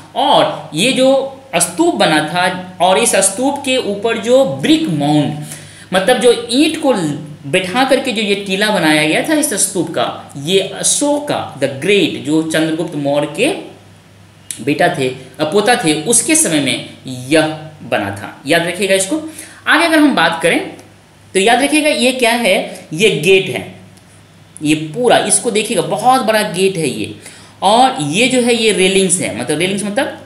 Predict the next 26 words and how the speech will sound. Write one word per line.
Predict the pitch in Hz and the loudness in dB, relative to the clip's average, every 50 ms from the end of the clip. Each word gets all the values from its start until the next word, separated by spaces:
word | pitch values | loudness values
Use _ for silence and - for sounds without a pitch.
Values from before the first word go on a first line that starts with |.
| - - - | -20 -18 -10
जंगला | 131 123 160 165 160 147 123 | -4 -2 -2 0 2 2 2
चारों | 113 - 165 165 165 170 | 2 2 2 4 4 4
ओर | 165 | 2
से | 165 165 151 | 2 0 -2
घेरने | 139 147 147 143 147 143 | -2 0 0 0 2 2
वाला, | 131 123 123 | 2 0 0
लोग | 123 135 147 143 135 - | 0 0 0 0 0 -2
गिरे | 147 160 170 | 0 0 0
नहीं, | 185 226 269 311 - - - - - - | 2 2 0 0 -2 -4 -12 -16 -10 -4
और | 165 165 | -2 -2
ये | 170 190 202 190 - 165 | 0 0 0 0 0 0
स्तूपा | 156 - 185 190 190 208 202 | -2 -2 -2 -2 0 0 0
का | 202 208 | 0 0
जो | 185 180 160 | 0 0 -2
मेन | 160 160 170 196 233 233 214 170 151 | -2 0 -2 0 0 0 0 -2 -2
स्ट्रक्चर | - - 156 160 156 - 190 170 165 | -4 -4 -6 -6 -4 -2 -2 0 0
है | 151 | 0
वो | 135 131 135 143 131 | -2 0 0 0 0
वाला | 123 117 117 113 | 0 0 -2 -2
पार्ट | - 110 107 104 101 | -4 -4 -6 -6 -8
है। | - - - - - - - - - - - - | -12 -16 -18 -20 -20 -20 -20 -20 -20 -14 -10 -8
ठीक | 262 - 151 | -4 -4 -4
है, | - - - - | -4 -4 -4 -2
आगे | 147 165 202 | 0 2 2
बढ़ते | 196 208 202 - 254 | 2 2 0 0 0
हैं। | 320 320 - - - | 0 -2 -4 -10 -14